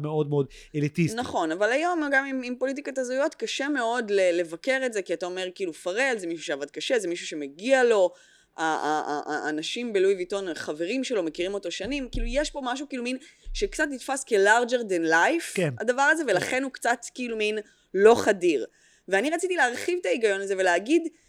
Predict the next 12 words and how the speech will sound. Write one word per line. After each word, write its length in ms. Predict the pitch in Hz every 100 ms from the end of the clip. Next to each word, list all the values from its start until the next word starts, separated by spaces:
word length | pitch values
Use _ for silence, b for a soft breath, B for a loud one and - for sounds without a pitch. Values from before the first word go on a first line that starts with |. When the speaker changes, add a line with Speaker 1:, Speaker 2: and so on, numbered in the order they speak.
| b
Speaker 2:
ש-, 200 | - -
אה, 140 | 185 - -
אה, 140 | 170 -
אה, 320 | 160 - 160 160 - -
אה, 140 | - 160 143 - 165 156
באותו 520 | 160 175 165 170 294
אופן, 560 | 320 302 339 - 277 285 311 b b b _ -
הדבר 300 | 180 170 208
הזה, 300 | 294 269 196
המהלך 340 | 180 170 254
עצמו 260 | 285 254 254
בעייתי, 680 | 220 180 175 302 320 320